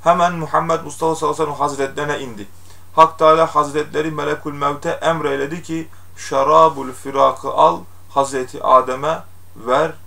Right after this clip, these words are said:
içsin. Ayrılık şarabını ver içsin. Ondan sonra ruhunu kabz eyle.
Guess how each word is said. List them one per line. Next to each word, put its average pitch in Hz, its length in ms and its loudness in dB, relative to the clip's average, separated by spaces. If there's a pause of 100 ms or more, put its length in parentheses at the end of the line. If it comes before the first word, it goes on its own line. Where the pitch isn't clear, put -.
(140)
içsin. 123 380 -12 (1080)
Ayrılık 117 540 -4 (200)
şarabını 110 560 -8
ver 147 160 -2 (380)
içsin. - 360 -12 (2250)
Ondan 170 380 6
sonra 170 340 -2
ruhunu 156 420 -2
kabz 143 320 4
eyle. 107 280 -6